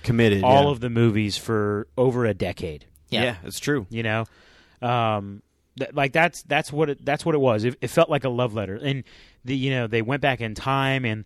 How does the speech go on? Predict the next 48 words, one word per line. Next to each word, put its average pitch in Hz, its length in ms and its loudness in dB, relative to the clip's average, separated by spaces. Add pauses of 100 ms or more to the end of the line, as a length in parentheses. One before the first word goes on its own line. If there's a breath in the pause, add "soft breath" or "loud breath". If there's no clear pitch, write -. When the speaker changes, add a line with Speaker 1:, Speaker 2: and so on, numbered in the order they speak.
(320 soft breath)
Speaker 2:
I 247 100 2
just 226 160 -4
never 208 120 -2
forget, 190 280 -2
like, 135 160 0
in 127 60 -6
this, - 340 -6
like, 127 220 0
when 120 120 2
they 110 120 0
first 170 340 2
went 160 140 -2
back 139 160 0
in 135 80 -6
time, 107 440 -2
and 117 220 -4
you 120 80 -4
just 120 200 -2
see 110 180 -2
twenty 139 320 0
twelve 123 320 6
pop 107 240 0
up, 98 180 0
and 127 100 0
it's 131 140 -2
literally, 156 240 4
like, 127 160 2
clips 135 360 -2
from 113 280 -6
the 107 80 -4
first 117 300 -2
Avengers. 101 460 0
Speaker 3:
Yes. 82 60 -14 (420 loud breath)
Speaker 2:
And 120 100 -6
just, 139 160 -6
you 220 60 0
remember 220 200 4
the 175 140 8
roar 127 500 8
in 143 160 -2
our 123 140 0
Speaker 1:
Yeah, 95 80 -8
Speaker 2:
crowd, 110 320 0
in 123 80 -4
our 120 180 0
Speaker 1:
yeah. 110 60 0
Speaker 2:
audience? 120 420 -2
Speaker 3:
Yeah. 123 140 0